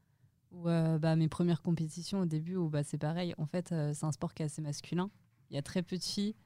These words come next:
encore moins de filles qui sont au collège.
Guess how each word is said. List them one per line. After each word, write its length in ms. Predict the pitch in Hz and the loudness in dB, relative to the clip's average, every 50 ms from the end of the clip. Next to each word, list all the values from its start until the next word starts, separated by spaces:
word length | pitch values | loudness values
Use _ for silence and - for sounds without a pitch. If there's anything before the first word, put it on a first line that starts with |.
| _ _ _ _ _ _ _ _ _ _ _ | _ _ _ _ _ _ _ _ _ _ _
encore 320 | - 180 156 - 185 175 165 | -2 0 2 2 4 4 4
moins 280 | 180 185 196 208 208 | 4 4 6 4 4
de 120 | 202 190 185 | 4 2 0
filles 280 | 165 - - 202 196 180 | -2 -4 -6 -6 -6 -6
qui 120 | - 175 | -6 -4
sont 140 | 156 - 160 | -2 0 0
au 40 | 156 | 0
collège. 360 | 143 - 151 160 190 220 247 | 2 2 2 2 2 0 0